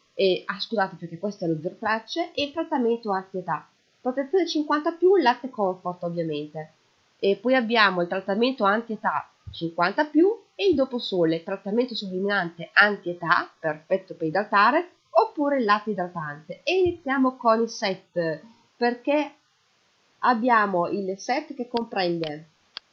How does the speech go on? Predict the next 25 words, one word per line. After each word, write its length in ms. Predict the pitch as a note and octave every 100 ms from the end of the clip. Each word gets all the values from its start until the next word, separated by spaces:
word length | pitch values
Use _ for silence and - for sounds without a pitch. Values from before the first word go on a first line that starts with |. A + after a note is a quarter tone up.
| _ _ _ _ _ _ _ _ _ _ _ _ - - _ _ _ _
il 100 | -
latte 260 | A#3 D4+ D#4+
spray 400 | D#4 - C4 D4+
con 120 | D4
protezione 500 | B3+ A#3+ A#3 A#3 A#3
quindici, 420 | A#3 G#3 D#3+ -
il 60 | F3+
doposole 720 | F#3 G3 G3 B3+ D#4 F4+ F#4
a 140 | - G3
diciassette 400 | F#3 F#3+ B3 B3
e 40 |
novantacinque, 880 | G#3 G3 G3 G3+ E3+ D#3 D3 C#3+ D#3 _ _ _
oppure 680 | - B3+ - C4 G#3 F3+ C#3+
il 160 | E3+ G3+
latte 260 | B3 B3
spray 360 | A3 - G3 F#3
protezione 500 | F3+ F3+ F3+ G3+ F#3+
trenta 540 | G#3+ G3 E3+ F3+ E3
e 100 | E3+
il 60 | F3
doposole 560 | E3+ - - A#3 F3
a 20 | D3
diciannove 400 | - F3+ G3+ F3+
e 40 |
novantacinque, 760 | G3 B3 D4 D4+ D#4 E4 G#4